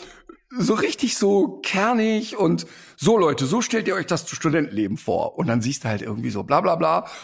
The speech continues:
aber in Wahrheit, und dann siehst du, wie die Müll schrubbt und, oh Gott, die Hütte sieht wieder aus wie bescheuert. Ähm, dann sagt die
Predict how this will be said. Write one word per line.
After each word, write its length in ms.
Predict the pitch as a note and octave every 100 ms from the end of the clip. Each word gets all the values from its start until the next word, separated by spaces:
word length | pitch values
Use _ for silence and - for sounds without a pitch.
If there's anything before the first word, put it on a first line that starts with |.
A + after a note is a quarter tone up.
| -
aber 220 | D3 E3
in 160 | C3+ A2+
Wahrheit, 420 | E3 G3 A3+ A#3
und 60 | C#3+
dann 120 | C3
siehst 200 | C3 -
du, 60 | B2
wie 80 |
die 120 | B2+ B2+
Müll 280 | B2+ B2+
schrubbt 560 | C3+ - A#2+ C3 C3 -
und, 320 | D3+ B2 B2 - - - -
oh 140 | D3 G#2
Gott, 280 | D3+ A#2+
die 100 | C#3+
Hütte 200 | B2+ D3+
sieht 200 | C3 C#3+
wieder 200 | B2+ C3+
aus 260 | C3 C3+ B2+
wie 60 | B2
bescheuert. 560 | A#2+ - B2 B2 B2 - - - - - -
Ähm, 520 | C3+ C#3 C3+ C3+ -
dann 340 | E3 F#3 F#3+ - _ - -
sagt 380 | D3 D#3+ E3 -
die 300 | F#3 E3+